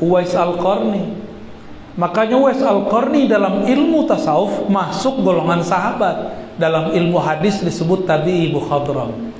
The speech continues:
Karena Uwais Al-Qarni secara rohani ketemu Nabi. Fisik jaga, lagi jaga, begini ketemu. Nabi kenal Uwais, apa kata Nabi? "Ya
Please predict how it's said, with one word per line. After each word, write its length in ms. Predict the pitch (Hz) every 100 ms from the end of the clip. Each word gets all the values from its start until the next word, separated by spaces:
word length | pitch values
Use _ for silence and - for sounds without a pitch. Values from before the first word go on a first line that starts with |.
| - - - -
Karena 400 | - 226 285 262
Uwais 240 | 277 262
Al-Qarni 640 | 262 233 233 240 311 277 -
secara 200 | 226 190
rohani 520 | 185 160 143 165 247
ketemu 320 | - 254 269
Nabi. 440 | 269 269 277 214 202 - - - - - - - - -
Fisik 520 | - 269 269 349 339 180
jaga, 400 | 247 214 196 180
lagi 240 | 208 208
jaga, 400 | 185 196 196 214 190
begini 280 | 240 320 226
ketemu. 680 | 254 277 226 - - - - - - - - - - - - - - - - - -
Nabi 400 | 233 240 170 240
kenal 400 | 247 277 302 277 311
Uwais, 260 | 294 247 285
apa 180 | 247 233
kata 240 | 226 214
Nabi? 640 | 208 226 202 185 - - -
"Ya 320 | 180 254